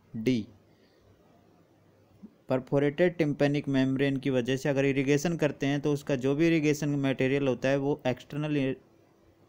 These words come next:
ईयर से इंटरनल ईयर के अंदर जाने के चांस होते हैं, जिससे इन्फेक्शन का चांस ज़्यादा बढ़ जाएगा। नेक्स्ट क्वेश्चन,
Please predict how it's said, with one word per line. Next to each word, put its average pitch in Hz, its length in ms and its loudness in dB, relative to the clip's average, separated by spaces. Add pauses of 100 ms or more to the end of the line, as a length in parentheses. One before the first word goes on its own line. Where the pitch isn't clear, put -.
ईयर 135 260 0
से 160 180 -6
इंटरनल 135 520 -2
ईयर 123 240 0
के 127 100 -4
अंदर 127 220 -2
जाने 120 280 0
के 151 120 -2
चांस 127 300 0
होते 117 200 -2
हैं, 139 60 -2
जिससे 156 360 -2 (360)
इन्फेक्शन 123 480 -4
का 127 120 0
चांस 139 400 -2
ज़्यादा 113 380 0
बढ़ 117 160 -2
जाएगा। 101 360 -2 (1400)
नेक्स्ट 135 300 -4
क्वेश्चन, 156 380 -2